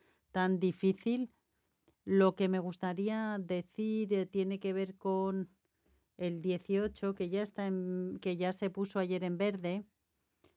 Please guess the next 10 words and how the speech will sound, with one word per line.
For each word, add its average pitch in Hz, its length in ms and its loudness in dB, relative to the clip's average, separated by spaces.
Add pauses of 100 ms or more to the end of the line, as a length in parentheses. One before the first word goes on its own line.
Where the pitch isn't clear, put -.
(140)
donde 190 340 2
se 196 180 -4
introdujo 185 920 -2
un, 190 460 -2
eh, 175 380 -2 (500)
elemento 180 440 0
de 185 200 2
inteligencia 180 600 -6
artificial 185 680 -6
simplemente 208 840 -4